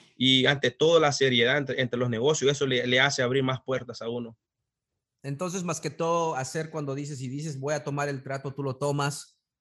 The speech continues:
Speaker 2: eh, ¿tú, tú muestras el comprobante de fondo o cómo, o ellos ya, obviamente al comienzo cuando tú creas esa relación,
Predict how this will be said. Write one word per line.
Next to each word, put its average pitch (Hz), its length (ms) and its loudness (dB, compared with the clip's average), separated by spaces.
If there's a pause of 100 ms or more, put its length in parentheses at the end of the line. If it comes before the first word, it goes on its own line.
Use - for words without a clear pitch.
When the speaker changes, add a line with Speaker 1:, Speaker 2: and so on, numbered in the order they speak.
(260)
Speaker 2:
eh, 113 460 -6
¿tú, 156 240 -6
tú 180 140 2
muestras 196 520 0
el 160 80 -2
comprobante 143 560 -2
de 147 120 0
fondo 143 460 -2
o 127 320 -2
cómo, 147 260 0
o 135 140 2
ellos 151 220 2
ya, 147 260 0
obviamente 185 380 2
al 160 80 -4
comienzo 151 420 -2
cuando 120 240 -4
tú 135 240 -4
creas 143 280 0
esa 139 160 -2
relación, 107 560 -4